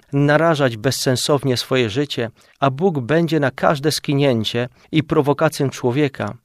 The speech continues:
aby go za każdym razem ratować. A gdyby Jezus rzucił się w dół i nie chciał skorzystać ze swojej mocy Bożej tylko na pokaz, wtedy zginąłby jako człowiek i cała jego misja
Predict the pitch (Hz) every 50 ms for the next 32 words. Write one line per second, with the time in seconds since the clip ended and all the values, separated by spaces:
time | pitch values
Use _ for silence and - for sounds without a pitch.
0 | _ _ - 143 139 156 143 156 156 139 160 156 - 185 180 156 147 165 147 151
1 | 151 147 151 147 143 147 143 - - 110 90 - - - - - - - _ _
2 | _ _ - 120 117 110 107 120 107 120 113 123 143 143 123 139 135 117 - -
3 | - 117 101 95 107 139 156 147 - 135 120 - - 123 117 113 107 104 101 104
4 | 139 147 143 120 104 - - - - _ _ - 151 156 151 170 196 220 208 -
5 | - - 135 117 - - - 123 110 127 143 - - - 135 123 - - - -
6 | 110 110 127 120 - - - 143 143 135 131 127 120 120 123 139 147 - - -
7 | 117 101 98 127 143 151 127 131 120 117 - - - - _ - 156 156 151 -
8 | 160 143 127 113 - - 165 156 156 - 110 107 - - - _ _ _ _ -
9 | - - 120 117 123 127 120 123 147 175 170 151 117 107 104 104 110 107 107 -
10 | _ _ _ - 127 127 120 - 135 127 - - - 123 123 120 117 110 123 139
11 | 151 - - - - - - _ _ - 135 127 127 123 123 120 120 117 117 113
12 | 113 120 131 - _ _ _ - - - 143 147 151 147 143 131 123 123 131 117
13 | 120 113 127 151 165 147 - - 127 117 110 113